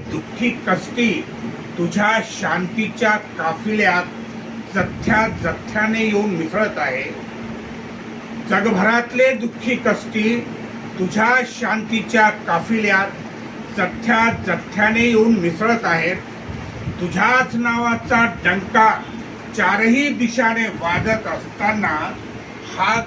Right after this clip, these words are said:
गाव निद्रिस्त कसा? हे तथागता, तुझ्याच नावाचा डंका चारही दिशाने वाजत असताना हा गाव निद्रिस्त कसा? या देशाला मी हे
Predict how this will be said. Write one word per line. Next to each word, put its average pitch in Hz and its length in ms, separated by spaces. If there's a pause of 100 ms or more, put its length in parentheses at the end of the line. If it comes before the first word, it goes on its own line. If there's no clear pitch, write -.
गाव 196 300 (120)
निद्रिस्त 214 520
कसा? 190 420 (1300)
हे 233 100
तथागता, 214 680 (920)
तुझ्याच 233 480
नावाचा 240 640 (160)
डंका 226 400 (180)
चारही 226 480
दिशाने 202 540
वाजत 185 500
असताना 180 580 (720)
हा 226 200 (160)
गाव 233 380
निद्रिस्त 226 580
कसा? 202 400 (600)
या 180 120
देशाला 190 600
मी 202 140
हे 196 140